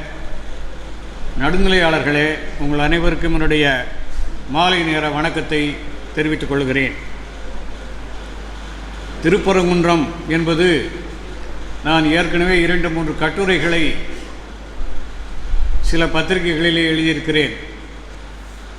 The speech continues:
அஹ், நமது நூலகம், நான்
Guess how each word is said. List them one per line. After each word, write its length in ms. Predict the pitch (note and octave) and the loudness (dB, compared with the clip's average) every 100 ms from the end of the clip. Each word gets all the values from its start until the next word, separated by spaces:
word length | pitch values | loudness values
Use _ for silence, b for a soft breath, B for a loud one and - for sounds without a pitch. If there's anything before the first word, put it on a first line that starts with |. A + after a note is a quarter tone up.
| - D3 | -10 -6
அஹ், 500 | C#3+ C#3 C3+ C3 C3 | -4 -2 -2 -4 -4
நமது 340 | C3+ D3 C#3+ C#3 B2+ A#2+ A2+ - - - - - C#3 | -4 -2 0 2 2 0 -2 0 0 -2 -6 -4 0
நூலகம், 520 | E3+ F#3 E3 D#3 A2+ - C3 | 4 4 4 4 2 2 2
நான் 340 | D3+ D#3 D3 | 2 2 2